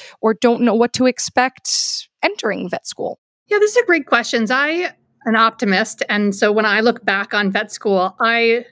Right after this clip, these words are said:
Speaker 2: it's hard for me to think about things I didn't enjoy, and either that's because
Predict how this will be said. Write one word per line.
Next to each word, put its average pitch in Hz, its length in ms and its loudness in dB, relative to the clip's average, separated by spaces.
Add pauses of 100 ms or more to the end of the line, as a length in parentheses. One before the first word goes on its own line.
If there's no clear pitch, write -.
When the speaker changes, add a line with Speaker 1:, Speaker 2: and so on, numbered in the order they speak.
(560)
Speaker 2:
it's 240 140 -6
hard 262 340 0
for 277 80 0
me 247 140 4
to 226 100 2
think - 400 -2
about 262 300 0
things 262 240 2
I 220 120 2
didn't 226 400 2
enjoy, 196 520 4
and 226 240 2
either 247 260 2
that's 226 240 -2
because 208 680 -2